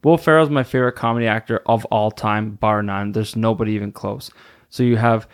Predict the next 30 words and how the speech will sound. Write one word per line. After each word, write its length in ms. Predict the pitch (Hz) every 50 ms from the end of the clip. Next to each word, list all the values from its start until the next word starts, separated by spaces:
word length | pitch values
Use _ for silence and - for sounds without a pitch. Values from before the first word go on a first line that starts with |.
| - _ _ _
Talladega 560 | - - - 127 127 131 127 127 123 113 120 117
Nights, 460 | 113 110 104 101 90 - - - - _ _ _ _ _ - -
uh, 220 | 98 104 85 80
Jackie 480 | 113 117 - 131 131 131 127 - 135 123
Moon. 420 | 123 123 120 120 113 110 104 - - -
Um, 460 | - 110 110 110 107 107 107 113 117 - _ _ _ _ - - - - -
what's 200 | - 127 143 -
Jackie 360 | - - 156 151 - - 147
Moon 340 | 135 120 117 117 120 123 113
in? 100 | 110 -
I 100 | - 107
forget 300 | - - - 160 156 156
the 140 | - 160 139
movie 480 | 123 117 117 117 117 120 117 107 110 110
of 220 | 107 107 - 127 _ _ _ _ - -
the 100 | - 110
Jack 320 | 101 - 110 107 104 -
from 440 | - - - 113 107 104 101 - - - _ _ _
the 120 | - 110 101
Jackie 300 | - 107 104 104 - 110
movie 240 | 104 104 104 98
was 180 | 98 98 - -
in. 180 | - - - -
So 260 | - - 113 110 -
let's 340 | - - 65 - 120 117 -
just 180 | - 123 - - -
skip 300 | - - - - 107 -
that 160 | - 101 98
for 100 | - -
now. 160 | 104 98 -